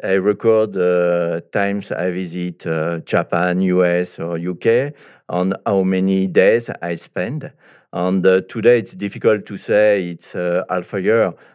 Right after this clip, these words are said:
but per year it's near fifty, sixty days per year.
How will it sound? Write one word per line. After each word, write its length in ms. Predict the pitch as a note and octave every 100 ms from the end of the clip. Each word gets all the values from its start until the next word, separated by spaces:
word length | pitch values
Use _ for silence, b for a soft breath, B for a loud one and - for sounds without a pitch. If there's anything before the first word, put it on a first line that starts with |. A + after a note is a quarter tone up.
| b
but 360 | E2 - - _ -
per 240 | B2+ A#2
year 500 | B2 A#2+ C3 D3 D3 -
it's 320 | G#2+ F#2 -
near 480 | A2 A2+ A2+ B2 A2 A#2 _ _ _ _ _ _ _ _
fifty, 920 | _ - - A#2+ A#2+ - A#2+ A#2 A#2+ B2
sixty 540 | A#2+ - A#2 - -
days 420 | G2+ G#2 G#2+ A2+
per 260 | - F2+ F#2
year. 300 | E2+ D#2+ D#2+